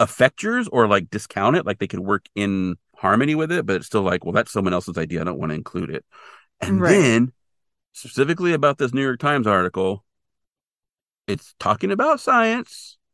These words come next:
Speaker 1: but it's in their art and design section, so probably not assigning the best writer for the situation. And this writer lumps astronomical calendar in with Gaia's vulva and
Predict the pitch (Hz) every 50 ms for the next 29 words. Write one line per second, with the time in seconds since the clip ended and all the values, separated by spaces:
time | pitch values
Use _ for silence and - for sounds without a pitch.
0 | _ _ - 110 104 101 85 - - - 113 131 139 123 104 92 82 - - -
1 | - 87 120 151 - 175 175 160 185 180 131 - 160 165 165 151 127 107 - -
2 | 104 85 - - - 95 107 127 147 - _ _ _ _ - - 80 80 - -
3 | 98 120 117 147 143 139 143 143 131 113 - - 113 113 110 110 101 87 82 -
4 | 92 107 - - - 127 135 139 143 143 - 143 143 - - 156 - - 147 117
5 | 101 92 90 - 98 101 104 104 - _ _ _ _ _ _ _ _ _ _ -
6 | - 117 113 113 110 104 98 113 127 120 - - 131 156 160 160 147 151 147 139
7 | 143 _ _ _ _ _ - 95 104 117 123 123 123 110 - - - - _ _
8 | _ - - 117 123 131 - - 135 123 120 120 123 123 117 - - 110 101 -
9 | - - 110 127 143 151 147 147 156 156 156 156 - _ _ _ _ _ _ -
10 | - 110 110 107 107 110 104 98 101 98 92 87 82 80 - 95 95 101 104 104
11 | 98 92 85 82 92 95 101 104 98 107 110 107 110 110 - _ - 92 90 90
12 | 87 85 85 82